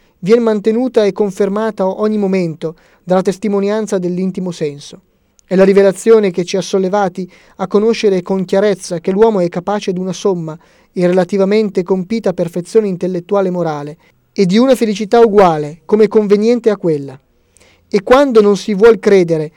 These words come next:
alla rivelazione che insegna nello stesso tempo come l'uomo sia stato realmente costituito in un tale stato,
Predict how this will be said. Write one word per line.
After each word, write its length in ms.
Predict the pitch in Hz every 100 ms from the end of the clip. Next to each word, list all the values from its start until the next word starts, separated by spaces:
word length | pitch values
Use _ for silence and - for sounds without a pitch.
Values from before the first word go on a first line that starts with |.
| _ -
alla 220 | 190 208
rivelazione 680 | 202 190 190 - 233 214 180
che 80 |
insegna 500 | 175 165 - 226 208
nello 180 | 170 160
stesso 340 | - 190 180 170
tempo 440 | 208 226 220 233 - _
come 220 | - 196
l'uomo 320 | 202 226 233 185
sia 160 | 185
stato 400 | - 214 214 180
realmente 600 | 175 185 190 214 185 175
costituito 800 | 170 170 185 175 208 208 175 165
in 140 | 170 165
un 200 | 160 -
tale 260 | 208 190
stato, 500 | 147 - 202 208 196